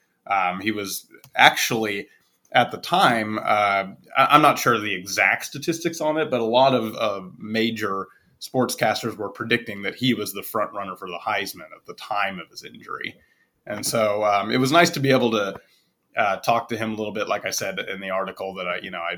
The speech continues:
I, I would see him from time to time at the Coin Studios and be able to chat with him. Uh, now, you know, since I was already in the middle of work and everything, I couldn't really just pull him aside and be like, "Hey, do an hour long sit down interview with me, man." But, like,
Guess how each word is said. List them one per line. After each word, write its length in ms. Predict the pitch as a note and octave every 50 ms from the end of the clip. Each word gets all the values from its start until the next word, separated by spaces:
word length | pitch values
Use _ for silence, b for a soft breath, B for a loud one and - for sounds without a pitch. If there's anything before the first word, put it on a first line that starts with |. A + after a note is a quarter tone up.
| - -
I, 120 | F2 F#2 F#2 F2+ F#2+
I 20 |
would 160 | F#2 F#2 F2
see 180 | - - A#2 G#2+
him 140 | G#2 G2+ F#2+
from 140 | F#2 G2
time 220 | - G#2+ G2 F#2 F#2
to 40 | F#2
time 360 | F2 - G2+ F#2+ F#2 F#2 F#2
at 80 | F2+ -
the 60 | -
Coin 340 | - - G#2 G2 F#2+ F#2+ F#2
Studios 760 | - - - G2 F#2+ G2 F#2+ F#2+ F#2 F2+ F2+ F2+ F2 - b b b b b b b b b -
and 160 | - G2+ A2
be 140 | A#2+ A#2+ A2+
able 180 | A2 - F#2+
to 80 | F#2 F2+
chat 360 | - - - E3 E3 - -
with 140 | G#2+ G2 F#2+
him. 400 | G2 F#2 F#2 F#2 F#2+ G#2+ G2+ G2 _ _ _ -
Uh, 420 | - A2 G#2 G2+ G2 F#2 F#2 F#2+ G2
now, 440 | G#2+ A2+ B2+ B2+ A#2+ A2+ A2 G#2+ B B B B B B -
you 100 | B2 A#2+
know, 100 | A2 G#2+
since 240 | G#2 B2+ B2 A#2 A#2
I 80 | A2
was 160 | G#2 G2+ G#2 G2+
already 280 | G#2 G2+ G2+ G2 G2+
in 60 | G2
the 60 | F#2+ F#2+
middle 260 | F#2+ G2+ G2 G2 F#2+
of 120 | F2+ F2+
work 320 | F#2+ G#2+ A#2 A#2 A2+ A2 -
and 100 | G#2+ F#2+
everything, 300 | F#2 G2 F#2+ G2+ F#2+ F2+
I 80 | F#2
couldn't 320 | - - F#2 F#2 F#2 F2+ G2
really 240 | G2 F#2 F2 F2+
just 260 | E2+ E2+ F2+ - - -
pull 260 | - - B2 G#2+ G2
him 60 | F#2
aside 240 | F2+ - - G#2 G2
and 100 | F#2+ G2
be 60 | F#2+
like, 140 | F#2+ G2 -
"Hey, 220 | F#3 A#3 F#3+ B2+
do 220 | B2 C#3+ D#3+ D3 A#2+
an 120 | G#2+ G#2 - -
hour 240 | A#2 B2 B2 A#2+
long 240 | A#2+ A#2+ A#2+ A#2+ A#2+
sit 180 | - - - -
down 160 | B2+ B2 B2+
interview 320 | C#3+ D#3+ C#3+ A2 G2+ G2
with 160 | G2 G2 F#2+ -
me, 120 | F#2+ F#2
man." 280 | F2+ F#2+ G#2+ B2 C3 C3
But, 220 | G#2+ F#2+ F#2+ -
like, 240 | G#2 G2 G2 -